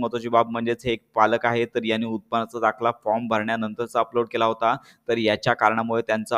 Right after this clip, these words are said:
अर्ज रद्द करण्यात आलेला आहे. त्याने देखील आपल्याला माहिती दिली, तर अठरा दोनला जोडून त्यांनी, अ, अठरा फेब्रुवारी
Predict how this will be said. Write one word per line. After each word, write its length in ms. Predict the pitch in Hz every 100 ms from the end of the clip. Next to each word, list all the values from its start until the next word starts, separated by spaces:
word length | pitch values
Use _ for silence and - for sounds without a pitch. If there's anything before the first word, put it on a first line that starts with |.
| -
अर्ज 300 | 117 117 110
रद्द 500 | 101 92 101 113 107
करण्यात 400 | 120 113 101 110 - -
आलेला 300 | 101 107 110
आहे. 260 | 104 110 98
त्याने 280 | 101 110
देखील 240 | 117 120 120
आपल्याला 340 | 107 113 113
माहिती 420 | 117 113 104 - 123
दिली, 300 | 117 123 139 - _ -
तर 80 |
अठरा 600 | 120 117 104 - 117 131
दोनला 680 | 135 110 123 131 139 127 127
जोडून 320 | 123 117 117
त्यांनी, 300 | 120 117 120 -
अ, 60 | 104
अठरा 540 | 104 87 - 120 123
फेब्रुवारी 580 | 127 107 113 113 123